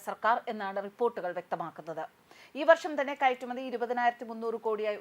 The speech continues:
ഉയരും എന്നാണ് കണക്കുകൂട്ടൽ. അന്താരാഷ്ട്ര പ്രതിരോധ വിതരണ ശൃംഖലയിൽ തന്നെ മുൻപന്തിയിലാണ് ഇന്ത്യ ഇപ്പോൾ. യൂറോപ്പിൽ നിന്നുള്ള ഡിമാൻഡ് വർദ്ധിച്ചതാണ്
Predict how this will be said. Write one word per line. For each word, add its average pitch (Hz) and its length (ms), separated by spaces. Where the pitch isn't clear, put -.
ഉയരും 220 380
എന്നാണ് 180 400
കണക്കുകൂട്ടൽ. 165 520
അന്താരാഷ്ട്ര 339 540
പ്രതിരോധ 294 460
വിതരണ 269 380
ശൃംഖലയിൽ 240 580
തന്നെ 214 200
മുൻപന്തിയിലാണ് 220 720
ഇന്ത്യ 175 220
ഇപ്പോൾ. 170 220
യൂറോപ്പിൽ 254 380
നിന്നുള്ള 240 260
ഡിമാൻഡ് 214 480
വർദ്ധിച്ചതാണ് 226 580